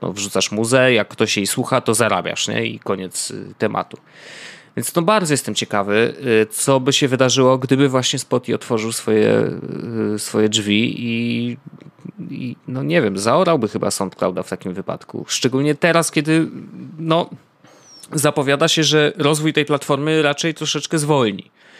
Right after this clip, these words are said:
Pytanie, czy ludzie tego potrzebują. Znaczy, nie mówię SoundClouda, ale właśnie dynamicznego rozwoju jakby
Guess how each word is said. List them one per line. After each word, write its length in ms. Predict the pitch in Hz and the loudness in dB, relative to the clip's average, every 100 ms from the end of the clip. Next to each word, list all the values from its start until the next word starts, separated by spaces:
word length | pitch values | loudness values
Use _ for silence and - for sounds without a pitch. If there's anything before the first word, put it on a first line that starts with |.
| - - - - - _ _ _ - | -20 -20 -20 -20 -20 _ _ _ -8
Pytanie, 280 | 180 185 | -4 -2
czy 120 | 175 180 | -2 -2
ludzie 220 | 175 175 | 0 0
tego 180 | 175 165 | 0 -2
potrzebują. 520 | 170 - 165 110 69 - _ _ _ - _ _ - | -2 0 2 2 0 -10 _ _ _ -20 _ _ -4
Znaczy, 360 | 135 143 147 | -2 2 0
nie 140 | 139 151 | 2 0
mówię 180 | 143 147 | 0 -2
SoundClouda, 480 | 156 147 185 143 | -2 0 0 2
ale 140 | 113 120 | 2 2
właśnie 420 | 131 - 139 127 - _ _ _ _ _ _ _ _ - - | -2 -2 -2 -2 -6 _ _ _ _ _ _ _ _ -18 -4
dynamicznego 600 | 131 131 135 - 147 131 | 0 2 2 0 0 0
rozwoju 560 | 127 123 120 120 117 - - 202 131 | 0 0 2 2 0 -4 -20 -16 -10
jakby 260 | 113 - | -10 -10